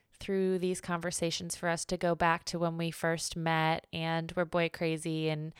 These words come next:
in high school and dating and marching band, and then kind of see the, you know, the path that our friendship took over the years to now us being married and across the country and having kids. And I hope that that excitement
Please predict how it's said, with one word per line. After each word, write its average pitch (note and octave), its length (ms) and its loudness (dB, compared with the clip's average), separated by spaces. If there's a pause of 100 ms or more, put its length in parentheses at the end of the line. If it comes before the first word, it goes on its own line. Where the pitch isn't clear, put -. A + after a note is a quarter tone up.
(240)
in G#3 120 -2
high E3+ 180 0
school E3 600 6
and D#3+ 280 -2
dating E3 500 0
and D#3 140 -4
marching E3+ 400 0
band, D#3 560 0
and D3 220 -2 (760)
then E3+ 220 -2
kind F3 200 -2
of F3 100 -2
see F3+ 440 0
the, D#3+ 460 4 (920)
you E3+ 120 -8
know, D#3+ 160 0
the D#3+ 80 2
path D#3+ 460 -2
that E3 100 2
our D#3 120 2
friendship D#3+ 600 -2
took E3+ 360 0 (100)
over E3+ 280 2
the D#3+ 120 -4
years D#3+ 540 -2
to - 120 -4
now D#3 240 0
us D#3+ 160 -4
being E3 300 -2
married E3 380 2
and D#3 100 -4
across - 300 -6
the - 100 -10
country F3 580 0
and D#3+ 140 -4
having F#3 240 -8
kids. F3 600 2 (320)
And E3+ 440 0
I F3 120 4
hope F3 280 0
that F#3 140 -4
that E3 180 4
excitement E3 600 0